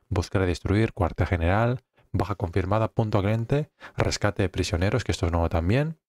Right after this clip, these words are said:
Supongo que será muy parecido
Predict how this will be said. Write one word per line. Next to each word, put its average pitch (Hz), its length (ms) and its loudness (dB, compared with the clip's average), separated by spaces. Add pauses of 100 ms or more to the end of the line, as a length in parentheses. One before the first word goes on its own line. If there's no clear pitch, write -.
(800)
Supongo 104 360 0
que 104 60 0
será 92 360 2 (280)
muy 98 140 2
parecido 90 640 0